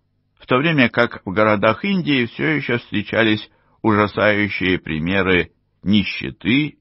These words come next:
и болезней. Такое сравнение облегчает пессимистичный выбор – при оценке слабых показателей развития Индии во всех областях жизни. При этом следует отметить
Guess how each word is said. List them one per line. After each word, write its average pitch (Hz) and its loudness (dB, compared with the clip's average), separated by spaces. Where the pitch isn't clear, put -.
и 92 -2
болезней. 82 0
Такое 104 4
сравнение 82 2
облегчает 95 0
пессимистичный 90 -2
выбор – 90 -2
при 107 4
оценке 107 0
слабых 101 -2
показателей 90 -2
развития 80 -4
Индии 139 -4
во 90 2
всех 110 -2
областях 85 -2
жизни. 76 -4
При 95 2
этом 180 0
следует 151 -2
отметить 117 -2